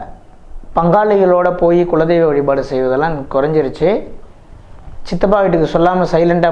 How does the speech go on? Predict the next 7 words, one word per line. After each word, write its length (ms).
போனாதான் 320
வெற்றி 300
நினைச்சுன்னு 400
பெரியப்பா 260
வீட்டு 240
பசங்க 260
போறாங்க. 360